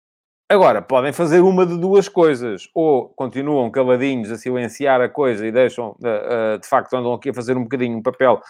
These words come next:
de verbo de encher, ou então, eh, abrem a boca e dizem: "Desculpem lá, isto ou é nas condições em que eu acho que é para ser, ou então não contam mais comigo." E eu acho que é um bocadinho isso que tem que ser feito, porque senão, de facto, perde-se um bocadinho o respeito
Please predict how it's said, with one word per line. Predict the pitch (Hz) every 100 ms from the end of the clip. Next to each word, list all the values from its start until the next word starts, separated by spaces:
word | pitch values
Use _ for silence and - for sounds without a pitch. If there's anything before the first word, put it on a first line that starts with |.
| - - -
de | 147 143
verbo | 113 95
de | 107 123
encher, | - 143 147 147 _ _ -
ou | 165
então, | 123 110 123 131 -
eh, | 135 120 117
abrem | 135 113 110 113
a |
boca | 107 123 120
e | 143
dizem: | 131 143 135 147
"Desculpem | 123 - - 123
lá, | 127 139 147 -
isto | 123 139
ou | 131
é | 123
nas | 113
condições | - 131 123 131 107
em | 113
que | 127
eu | 127
acho | 107 -
que | 117
é |
para | 135
ser, | 131 143 151 -
ou | 185
então | 160 165
não | 165 156
contam | 160 160
mais | 160 156
comigo." | - 147 104 - _ _ _ _ _ _ _ _ _ _ _ _
E | 139
eu | 143
acho | 135
que | -
é |
um | 151
bocadinho | 135 143 143 135
isso | 135 135 131 147 131
que | 143 135
tem | 143 135
que |
ser | - 151
feito, | - 190 190
porque | 262 226
senão, | 233 226
de | 220
facto, | - 226 -
perde-se | - 208 196 -
um |
bocadinho | 185 202 196 196
o |
respeito | 196 - - 180 180